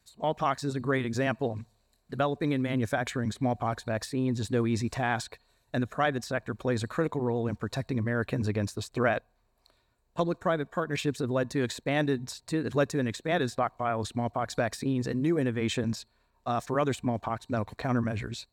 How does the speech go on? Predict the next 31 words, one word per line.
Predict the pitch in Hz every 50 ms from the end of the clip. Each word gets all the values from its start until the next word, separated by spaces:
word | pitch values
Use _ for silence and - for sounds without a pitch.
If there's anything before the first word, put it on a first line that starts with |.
| _ _ _ _ -
These | 147 151 -
successful | - 139 - - 165 - - 175
partnerships | - - 202 180 - 147 - - 151 127 - -
have | 139 123
also | 135 135 - - 151
resulted | 139 135 127 120 127 127 127 - 131 123
in | 120 113
innovations | 123 120 120 113 123 120 120 - 135 123 110
beyond | - 127 120 117 117 113 110 -
just | 120 117 -
smallpox. | - 127 123 123 - - 123 113 113 - - - - _ _ _ _ _ _
Smallpox | - - 143 139 131 - 139 127 - -
vaccines | - 123 117 - - 139 135 131 127 113
are | 113
now | 117 117 117
being | 113 120 117 113 117
used | 113 113 107 - -
to | 120 117
address | 107 113 117 107 - -
other | - 143 135 123
orthopox | 123 127 117 113 - 113 - 135 120 - - -
virus | 120 110 107 104 110 -
threats | - 107 107 104 - - -
like | 117 104 -
mpox. | - 113 117 - 120 113 107 - - - - - _ _ _ _ _ _ _ _ _ _ _ _ _ _ _ _ -
Maintaining | - 156 175 170 - 175 175 190 185
these | 170 143
partnerships | - - 156 151 151 147 135 - 156 139 -
can | - 143 135
be | 127
challenging. | 117 - - 139 131 139 131 113 104 110 107 104 104 117 127